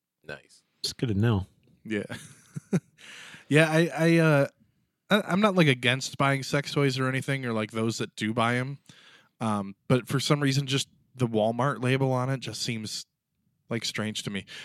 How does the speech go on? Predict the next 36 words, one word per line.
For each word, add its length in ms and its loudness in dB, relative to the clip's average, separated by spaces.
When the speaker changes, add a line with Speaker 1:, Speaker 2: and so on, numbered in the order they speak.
Speaker 3:
Thankfully 380 4
that 140 4
they're 120 6
not 220 4
the 100 4
store 300 6
that, 260 2
that 180 0
does 220 4
automatically 720 2
just 300 -4
voice 400 0
out 160 -2
whatever 280 -4
you're 100 -2
buying. 480 -2
Um, 420 -6
'cause 140 -2
there 120 2
are 80 2
some 200 -8
stores 300 2
that 120 -4
do 140 0
that. 180 2
Where 260 -2
when 280 -4
you 100 -2
scan 380 0
an 80 -4
item, 280 0
it's 200 -4
like, 300 0
"Macaroni 920 6
and 120 -2
cheese, 640 4